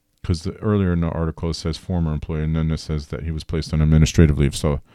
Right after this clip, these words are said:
not sure what that means. Um, but there you have it. So now today we have a, uh, not secured database and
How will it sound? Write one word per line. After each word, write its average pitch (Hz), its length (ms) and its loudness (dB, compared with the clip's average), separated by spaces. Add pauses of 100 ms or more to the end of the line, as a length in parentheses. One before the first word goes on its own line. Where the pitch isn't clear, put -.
(340)
not 87 140 4
sure 87 200 6
what 80 280 6
that 73 140 4
means. 73 320 4 (1400)
Um, 85 480 8
but 85 120 10
there 98 140 12
you 92 80 12
have 87 200 10
it. - 80 2 (100)
So 92 540 10
now 95 260 8
today 92 360 8
we 92 140 10
have 87 920 8
a, 87 560 6 (840)
uh, 80 340 6 (340)
not 101 220 6
secured - 440 6
database 85 680 6 (1400)
and 92 540 8